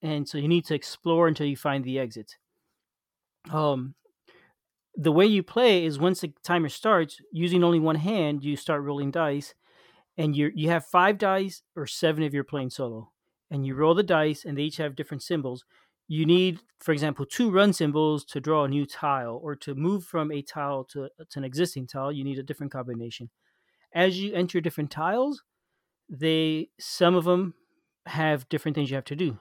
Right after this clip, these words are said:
especially for gathering gems. The reason, gems are gonna matter when you wanna escape. The, for example, a tile may say, "You have to roll four torches, and then you could take the, a gem from here," or, "You have to roll seven torches,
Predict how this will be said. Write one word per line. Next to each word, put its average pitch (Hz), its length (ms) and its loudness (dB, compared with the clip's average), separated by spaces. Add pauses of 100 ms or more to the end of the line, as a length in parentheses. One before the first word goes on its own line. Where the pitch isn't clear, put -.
especially 160 540 0
for 143 180 -8
gathering 131 640 -4
gems. 113 400 -8 (640)
The 151 80 -2
reason, 208 240 2 (220)
gems 202 220 0
are 202 60 -2
gonna 156 140 0
matter 151 260 4
when 135 120 -2
you 127 60 -4
wanna 127 300 -4
escape. 110 380 -16 (920)
The, 139 400 -10 (460)
for - 120 -4
example, 156 500 2
a 160 60 -2
tile 185 220 6
may 180 140 6
say, 156 340 2 (380)
"You 143 160 -4
have 175 240 6
to - 120 -2
roll 180 280 8
four 180 240 4
torches, 170 520 2
and 147 160 -2
then 151 100 4
you 143 60 0
could 139 200 -6 (100)
take - 300 -4
the, 127 340 -2 (400)
a 143 80 -2
gem 135 220 -2
from 120 160 -8
here," 117 280 -6 (360)
or, 143 160 0
"You 143 140 -2
have 156 180 0
to - 100 -8
roll 151 220 -2
seven 175 340 2
torches, 113 480 -12